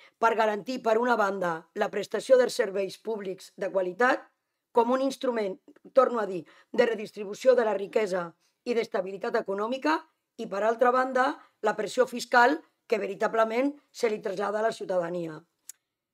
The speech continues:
Creiem honestament que aquest equilibri és el nucli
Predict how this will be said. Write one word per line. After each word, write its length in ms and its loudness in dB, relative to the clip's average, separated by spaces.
Creiem 300 10
honestament 720 4
que 120 4
aquest 260 6
equilibri 460 -2
és 160 6
el 160 4
nucli 380 0